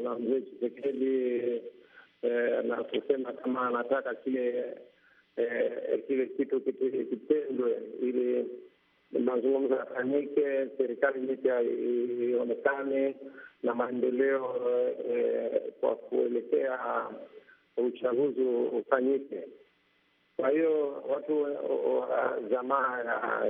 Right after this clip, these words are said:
ya marehemu na hasa jamaa wa kisiasa, eh, wapinzani wanasema kwanza tumalize hiyo kitu iliyo kama radhi, eh, ambao mzee Tshisekedi alikuwa anaitaka na amepigania maisha yake mazima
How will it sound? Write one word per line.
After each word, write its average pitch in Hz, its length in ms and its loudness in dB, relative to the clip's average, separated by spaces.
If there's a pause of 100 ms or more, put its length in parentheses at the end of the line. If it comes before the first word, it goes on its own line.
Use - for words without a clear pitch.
(160)
ya 110 140 -4
marehemu 139 640 0 (600)
na 120 240 2
hasa 127 540 2
jamaa 131 200 2
wa 127 100 -4
kisiasa, 139 840 -2 (580)
eh, 123 180 2
wapinzani 123 680 0
wanasema 127 800 -2 (220)
kwanza 135 540 0
tumalize 131 560 -2
hiyo 135 220 0
kitu - 340 -6
iliyo 127 520 0
kama 127 300 -2
radhi, 123 500 0 (600)
eh, 117 400 4
ambao 123 1000 0
mzee 113 400 -2
Tshisekedi 123 580 -2
alikuwa 120 420 -2
anaitaka 117 600 -2
na 117 100 -4
amepigania 117 760 -2
maisha 117 340 -2
yake 117 220 -2
mazima 123 540 -2